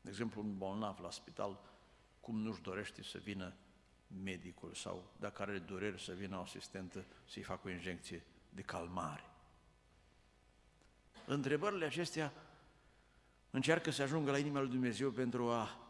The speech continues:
descifra de ce Dumnezeu a hotărât aceasta și ce va decide în continuare. Așadar, să observăm din Scripturi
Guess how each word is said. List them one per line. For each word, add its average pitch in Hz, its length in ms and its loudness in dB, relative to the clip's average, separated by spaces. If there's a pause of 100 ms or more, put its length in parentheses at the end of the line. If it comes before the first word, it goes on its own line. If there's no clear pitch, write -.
descifra 143 800 0 (1040)
de - 140 -8
ce 107 180 -4
Dumnezeu 143 680 -4 (1200)
a 110 80 -4
hotărât 120 380 2
aceasta 113 460 -2
și 107 380 -6 (180)
ce 160 400 2 (720)
va 107 260 0
decide 110 540 0
în 107 200 -4
continuare. 87 760 -8 (180)
Așadar, 175 360 2
să 165 260 2 (320)
observăm 101 580 0
din 104 160 0
Scripturi 117 480 -4